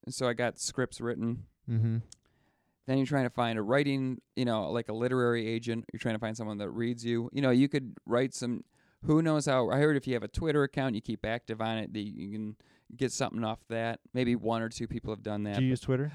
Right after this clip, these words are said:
Speaker 1: I do. I've started to use Twitter a lot more.
Speaker 2: What do you use it for?
Speaker 1: I write, uh, jokes. I write comments. I, or I'll m-, repost. I'm, I'll try to make it active, and not just one trick pony. So I'll
Speaker 2: Yeah.
Speaker 1: say, "Hey, here's some new stuff," or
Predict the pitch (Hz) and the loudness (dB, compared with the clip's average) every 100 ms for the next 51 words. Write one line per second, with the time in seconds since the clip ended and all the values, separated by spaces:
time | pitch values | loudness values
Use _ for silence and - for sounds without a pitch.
0 | - 127 135 143 135 - 143 135 123 120 | -2 0 4 6 6 4 4 4 2 0
1 | - 123 113 110 107 107 101 107 110 139 | -2 -4 -2 -2 0 0 -2 -4 0 0
2 | 135 127 123 123 113 98 107 107 - _ | 0 0 0 -2 -4 -6 -4 -4 -10 _
3 | _ _ _ _ - 156 170 208 208 156 | _ _ _ _ 4 4 6 4 4 2
4 | 147 143 139 131 127 117 107 98 - 127 | 2 2 2 2 2 -2 -4 -10 -20 -18
5 | - 143 139 135 - - - 127 127 127 | -2 2 4 2 -2 -14 -6 -2 0 0
6 | 127 - _ - 127 117 117 113 110 - | 0 -4 _ -14 -8 -6 -6 -6 -8 -10
7 | - 117 104 117 113 110 110 113 - - | -4 -2 0 2 2 0 -2 -4 -8 -14
8 | _ _ _ - 127 - 117 110 - 101 | _ _ _ -6 -2 0 0 -2 -6 -2
9 | 135 135 180 156 139 135 123 - - _ | 0 2 2 0 2 -2 -4 -8 -12 _
10 | - 117 123 - 120 - 139 143 127 123 | -8 -6 -6 -4 -4 0 0 0 -4 -2
11 | 123 120 - 117 - 117 120 123 - _ | 0 0 -4 -6 -2 -2 -2 -6 -10 _
12 | _ _ _ _ - 131 139 143 160 135 | _ _ _ _ -4 0 2 2 2 0
13 | 139 135 127 135 139 - 135 135 - 120 | -2 -4 -2 -2 -4 -6 -4 -4 -4 -2
14 | 117 | -2